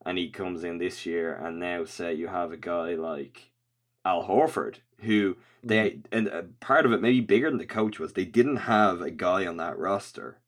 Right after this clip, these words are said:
Speaker 1: who had real playoff winning experience. Like,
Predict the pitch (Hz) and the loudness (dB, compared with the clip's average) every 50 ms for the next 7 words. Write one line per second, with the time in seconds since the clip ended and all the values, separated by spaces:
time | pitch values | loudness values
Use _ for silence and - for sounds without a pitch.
0 | _ _ _ _ _ _ _ _ _ - 117 90 87 92 87 90 92 92 90 85 | _ _ _ _ _ _ _ _ _ -4 -4 -2 -2 -4 -4 -2 -2 0 0 0
1 | 82 78 73 - _ - - 95 92 87 82 80 80 80 78 - _ 80 85 95 | -2 -4 -6 -10 _ -4 -2 0 0 0 0 -2 -2 -4 -6 -10 _ -6 -2 -2
2 | 95 92 85 73 62 - - - - _ 98 98 101 101 101 - - - - - | -2 -2 -4 -10 -12 -14 -16 -18 -8 _ 2 4 6 6 4 2 0 -6 -12 -16
3 | - - - _ _ _ _ _ _ _ _ _ - | -20 -20 -20 _ _ _ _ _ _ _ _ _ -20